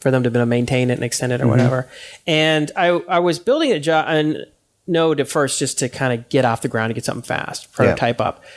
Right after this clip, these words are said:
Speaker 1: But one thing I noticed was that whenever you do something that has a lot of series of steps, sequences, and especially when those operations are individually done asynchronously, asynchronously, it becomes a nightmare. And you have all these sort of, like,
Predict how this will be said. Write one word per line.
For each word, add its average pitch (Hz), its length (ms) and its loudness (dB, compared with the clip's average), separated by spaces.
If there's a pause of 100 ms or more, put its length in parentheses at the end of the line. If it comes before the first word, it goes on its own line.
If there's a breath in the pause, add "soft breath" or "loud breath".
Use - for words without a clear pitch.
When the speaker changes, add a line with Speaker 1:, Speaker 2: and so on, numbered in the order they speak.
(180 loud breath)
Speaker 1:
But 165 100 0
one 302 140 0
thing 339 100 0
I 180 120 2
noticed 143 640 0
was 127 160 -2
that 127 440 0 (280)
whenever 214 320 0
you 269 160 2
do 165 160 0
something 151 420 0
that 139 60 -2
has 135 180 0
a 127 100 2
lot 131 320 0
of 131 100 -4
series 135 360 -2
of 117 80 -8
steps, - 720 -2
sequences, 151 920 -2 (300 loud breath)
and 135 160 2
especially 151 300 0
when 139 80 2
those 131 120 0
operations 135 720 0
are 127 400 2 (380 loud breath)
individually 147 640 2
done 135 260 2
asynchronously, 151 920 -2
asynchronously, 165 680 0
it 151 60 2
becomes 135 280 -2
a 117 40 -4
nightmare. 110 540 -10 (240)
And 147 120 0
you 151 60 0
have 160 140 0
all 147 160 2
these 147 180 0
sort 135 160 2
of, 123 80 -2
like, 123 400 0